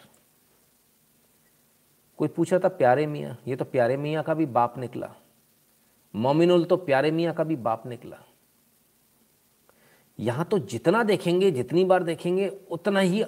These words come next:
आगे एक चीज़ मिलती जाएगी। मोमिनुल का सिर्फ इतना धंधा नहीं था, मोमिनुल वहाँ से बाकायदा छोटी लड़कियों को लाता था, उनको इसके बाद में,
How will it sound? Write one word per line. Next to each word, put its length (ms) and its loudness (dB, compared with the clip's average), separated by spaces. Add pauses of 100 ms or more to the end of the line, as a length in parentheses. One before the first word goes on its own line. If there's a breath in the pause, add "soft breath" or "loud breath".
(240)
आगे 280 6
एक 120 -4
चीज़ 200 -6
मिलती 280 -8
जाएगी। 380 -12 (520)
मोमिनुल 360 0
का 100 4
सिर्फ 220 -2
इतना 220 -2
धंधा 260 0
नहीं 120 -6
था, 140 -8
मोमिनुल 380 0
वहाँ 200 0
से 160 -4
बाकायदा 400 -2
छोटी 320 -6
लड़कियों 340 -2
को 100 -4
लाता 340 -2
था, 180 -16 (1080 soft breath)
उनको 360 2
इसके 220 2
बाद 220 4
में, 240 -2